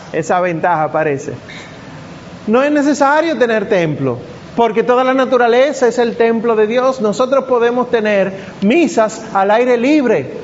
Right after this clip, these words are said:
matrimonios en la playa. Todos aquellos que estaban pensando en matrimonios en la playa, no se pueden matrimonios en la playa.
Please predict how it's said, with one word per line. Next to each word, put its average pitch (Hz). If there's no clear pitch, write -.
matrimonios 185
en 233
la 233
playa. 240
Todos 175
aquellos 175
que 160
estaban 160
pensando 165
en 170
matrimonios 151
en 170
la 170
playa, 156
no 240
se 302
pueden 277
matrimonios 160
en 156
la 151
playa. 160